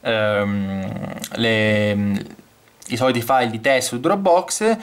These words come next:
vi faccio vedere che è presente anche qui tutto, tutto il pacchetto Ear di Nokia, quindi per andare a fare le, la navigazione, eccetera. C'è Nokia Cinema Graph, Nokia Creative Studio, Nokia Panorama, Nokia Procam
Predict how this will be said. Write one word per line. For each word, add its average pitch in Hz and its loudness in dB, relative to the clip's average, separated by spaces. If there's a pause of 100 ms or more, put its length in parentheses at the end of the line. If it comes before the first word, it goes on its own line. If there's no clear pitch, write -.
(220)
vi 131 -14
faccio 143 -2
vedere 139 2
che 123 -2
è 117 -2
presente 139 -2
anche 127 0
qui 165 0
tutto, 135 0
tutto 139 -6
il 135 -2
pacchetto 127 -2
Ear 151 2
di 120 -2
Nokia, 135 2
quindi 120 0
per 123 2
andare 117 2
a 104 0
fare 117 0 (340)
le, 117 0
la 110 2
navigazione, 131 2
eccetera. 214 2
C'è 151 -2
Nokia 135 0
Cinema 151 0
Graph, 208 0
Nokia 127 0
Creative 123 -2
Studio, 202 0
Nokia 120 0
Panorama, 165 2
Nokia 127 0
Procam 175 0